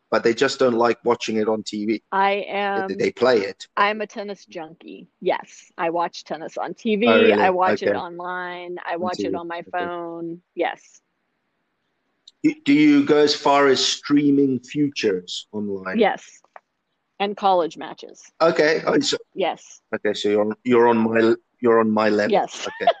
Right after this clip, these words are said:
Speaker 1: that's, that's good. Okay. <laughs>
Speaker 2: A junkie, as I said.
Speaker 1: Uh, <laughs> um, the, the Tsitsipas question, 'cause he's a Greek, uh,
Speaker 2: Oh,
Speaker 1: philosopher.
Speaker 2: love him too.
Speaker 1: So this is, this
Speaker 2: Okay.
Speaker 1: is the Tsitsipas question. Um,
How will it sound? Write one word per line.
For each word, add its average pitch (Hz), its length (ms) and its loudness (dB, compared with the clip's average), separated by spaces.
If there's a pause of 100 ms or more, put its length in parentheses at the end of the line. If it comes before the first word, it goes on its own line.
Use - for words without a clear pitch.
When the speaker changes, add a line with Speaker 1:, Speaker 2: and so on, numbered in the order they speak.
Speaker 1:
that's, - 200 -4
that's - 220 -6
good. - 160 -4 (720)
Okay. 117 240 0 (120)
<laughs> 247 440 0
Speaker 2:
A 226 80 4
junkie, 196 560 0
as 196 180 2
I 190 160 4
said. 170 400 -6
Speaker 1:
Uh, 151 440 2 (460)
<laughs> 156 40 0 (2250)
um, 151 420 2 (180)
the, 143 280 2
the 135 260 2
Tsitsipas 190 800 0
question, 139 640 0
'cause 110 200 0
he's 120 240 0
a 117 80 2
Greek, 143 320 0 (100)
uh, 127 60 4
Speaker 2:
Oh, 110 220 6
Speaker 1:
philosopher. 110 520 2
Speaker 2:
love 196 180 2
him 107 220 -4
too. 185 260 -2
Speaker 1:
So 190 220 2
this 107 180 -6
is, 123 140 -4
this 123 180 0
Speaker 2:
Okay. 135 60 -2
Speaker 1:
is 123 80 -2
the 107 140 0 (100)
Tsitsipas - 680 -6 (380)
question. 110 360 -6 (600)
Um, 147 380 2